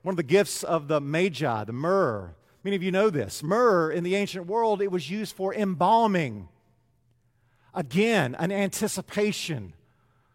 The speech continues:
of the hymn that we will sing next week on Epiphany Sunday, of the gathering gloom that is going to happen to this Christ child. See, you and I,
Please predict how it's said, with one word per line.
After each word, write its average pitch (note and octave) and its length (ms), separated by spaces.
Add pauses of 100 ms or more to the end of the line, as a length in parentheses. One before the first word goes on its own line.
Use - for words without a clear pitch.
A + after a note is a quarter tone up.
(360)
of D3+ 120
the D#3 80
hymn G3 240
that F#3 100
we F3 120
will D#3+ 120
sing F3+ 320
next - 280
week G3 280
on C#3+ 140
Epiphany D#3+ 360
Sunday, D#3+ 400
of B2+ 80
the B2+ 80
gathering F3 600
gloom C3 600
that B2+ 140
is C3+ 100
going D#3 240
to C3 100
happen A#2+ 500 (840)
to - 80
this D3 180
Christ D3+ 600
child. G2 720 (520)
See, - 200
you D#4+ 220
and G#3 100
I, C#3+ 480